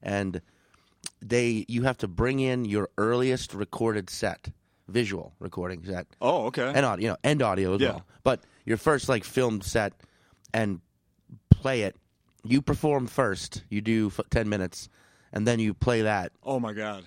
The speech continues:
Speaker 1: Yeah, yeah, yeah. So the audience sees you good now.
Speaker 2: Yeah.
Speaker 1: And you have to have been doing stand-up. I think they say you, they want you to have been doing stand-up for at least seven years.
Speaker 2: Yeah.
Speaker 1: Uh,
Speaker 2: In that ca-,
Speaker 1: yeah.
Speaker 2: <laughs> in that case, it's not, like, two months prior.
Speaker 1: Mm-hmm, mm-hmm.
Speaker 2: <laughs> I see no improvement. <laughs>
Speaker 1: Exactly.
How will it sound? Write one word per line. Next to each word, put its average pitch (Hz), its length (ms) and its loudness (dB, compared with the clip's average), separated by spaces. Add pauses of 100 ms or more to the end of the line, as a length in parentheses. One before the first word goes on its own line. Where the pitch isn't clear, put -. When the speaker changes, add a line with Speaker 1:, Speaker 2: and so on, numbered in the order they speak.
Speaker 1:
Yeah, 120 120 6
yeah, 120 60 4
yeah. 107 180 2
So 113 120 0
the 120 80 4
audience 135 340 4
sees 123 240 0
you 113 140 0
good 107 460 0
now. 104 560 2
Speaker 2:
Yeah. 165 280 4
Speaker 1:
And 147 100 4
you 151 60 4
have 170 140 2
to 175 80 0
have 156 60 0
been 151 120 -2
doing 143 160 0
stand-up. 120 460 0 (260)
I 117 80 0
think 147 200 0
they 135 100 0
say 127 160 0
you, 117 200 0
they 113 140 -2
want 117 220 -2
you 113 60 -4
to 110 80 0
have 101 80 -4
been 98 100 -6
doing 104 160 -2
stand-up 107 240 -4
for 104 100 -4
at 98 80 -2
least 98 240 -6
seven 101 260 -2
years. 95 400 -4 (180)
Speaker 2:
Yeah. 110 160 2 (360)
Speaker 1:
Uh, 104 220 4
Speaker 2:
In - 80 -6
that 175 160 2
ca-, 120 60 6
Speaker 1:
yeah. 160 240 6
Speaker 2:
<laughs> - 0 - (100)
in 185 80 8
that 170 160 6
case, 156 220 4
it's 139 160 -2
not, 131 200 2
like, 117 180 -2
two 156 140 -4
months 120 260 -2
prior. 110 500 -2
Speaker 1:
Mm-hmm, 120 160 -2
mm-hmm. - 360 -4 (360)
Speaker 2:
<laughs> - 440 -18
I 240 80 2
see 311 180 2
no 302 180 6
improvement. 247 640 2
<laughs> - 40 -18 (360)
Speaker 1:
Exactly. 107 480 0